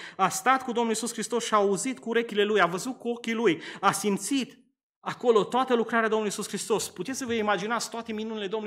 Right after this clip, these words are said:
Iisus Hristos, să fii martor ocular la ele? Să trăiești acele experiențe extraordinare, înălțătoare cu Domnul Iisus Hristos și totuși, până la urmă, să alegi să-L vinzi pe Domnul Iisus Hristos,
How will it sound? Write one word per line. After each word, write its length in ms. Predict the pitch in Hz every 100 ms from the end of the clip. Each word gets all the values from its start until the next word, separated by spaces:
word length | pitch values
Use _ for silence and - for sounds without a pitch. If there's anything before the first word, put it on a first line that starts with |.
| 190
Iisus 120 | 220
Hristos, 420 | - 180 220 214 - -
să 140 | -
fii 160 | 208 196
martor 400 | 202 247 - 208
ocular 420 | 185 190 196 226
la 120 | 202
ele? 440 | 180 233 220 - _ _ _ _ _ -
Să 180 | 226
trăiești 480 | 220 202 269 285 - -
acele 320 | 190 262 254
experiențe 720 | - - 214 254 247 220 -
extraordinare, 720 | 240 - 220 226 196 220 254
înălțătoare 560 | 214 220 208 220 240 262
cu 80 | 226
Domnul 160 | 240
Iisus 200 | 233 240
Hristos 360 | 185 180 247 220 - -
și 180 | - 175
totuși, 380 | 294 285 254 -
până 140 | 262
la 140 | 233
urmă, 540 | 262 240 185 170 - _ _ _ _ _
să 180 | - 185
alegi 500 | 185 214 175 110 - _ _ _ _ _ _ _ _
să-L 220 | - 135
vinzi 220 | 135 175 -
pe 60 |
Domnul 180 | 147 165
Iisus 200 | 139 151
Hristos, 460 | 135 - 104 -